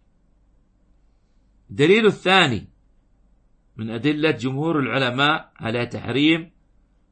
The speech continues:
لعبة النرد، لعبة الطاولة، عن أبي موسى الأشعري قال: قال رسول الله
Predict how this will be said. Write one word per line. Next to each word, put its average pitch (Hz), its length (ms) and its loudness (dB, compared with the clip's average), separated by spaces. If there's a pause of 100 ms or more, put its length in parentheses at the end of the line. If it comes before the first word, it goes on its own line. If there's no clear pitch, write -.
(120)
لعبة 139 440 -2 (640)
النرد، 120 540 0 (580)
لعبة 117 380 -2
الطاولة، 107 600 0 (1400)
عن 139 180 -4
أبي 135 220 0
موسى 165 280 -2
الأشعري 113 760 -4
قال: 127 400 -4 (600)
قال 131 400 0
رسول 123 300 -6
الله 117 460 -2